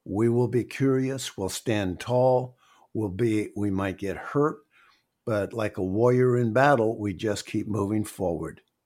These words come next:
And that confidence in ourself is the ultimate goal. Now,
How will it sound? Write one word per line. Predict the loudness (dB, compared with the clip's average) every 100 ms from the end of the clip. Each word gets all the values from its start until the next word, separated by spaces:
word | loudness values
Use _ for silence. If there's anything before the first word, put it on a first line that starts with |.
| _ _
And | 0 2
that | 4 0
confidence | 0 2 2 4 2 2 0
in | 0
ourself | 0 -2 0 4 6 4 0 -14 -20 _ _ _ _
is | -4 -4 -4 -10 _ -10
the | -8 0 2 2 0 -4 -12 _ _ _ _ 4
ultimate | 4 6 2 2 0 -4
goal. | 2 4 2 -2 -12 _ _
Now, | 2 2 2 -2